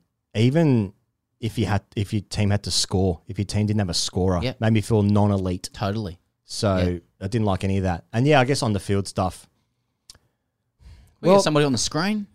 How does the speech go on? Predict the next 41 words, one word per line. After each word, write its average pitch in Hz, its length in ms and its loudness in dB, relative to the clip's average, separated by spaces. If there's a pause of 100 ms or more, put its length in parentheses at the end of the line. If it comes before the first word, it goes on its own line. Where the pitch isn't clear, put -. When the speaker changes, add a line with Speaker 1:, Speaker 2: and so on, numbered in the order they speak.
Speaker 2:
It - 280 -20
was 113 120 0
always 139 220 6
great 110 220 0
to 110 60 -6
be 104 80 -2
the 101 80 -2
one 98 140 -2
calling 95 360 -2
that 85 120 -4
out, 95 260 -8
though. 76 160 -10 (160)
Speaker 1:
Yeah, 113 300 2
I 120 60 6
was 131 120 6
seeing 196 140 4
that 185 120 0
before. 120 360 4
I 104 40 4
was 110 120 4
never 131 280 4
the 143 60 2
person 113 400 0
to 104 80 0
actually 101 220 -4
go 101 100 2
and 90 100 0
do 110 120 2
it. 104 40 2
I 98 40 2
was 90 100 0
like, 98 140 0
"Oh, 113 120 2
they 117 100 4
need, 120 220 2
they 117 80 0
need 117 160 2
blokes 104 220 0
on 101 40 -4
the 90 60 -2
screen." 101 360 0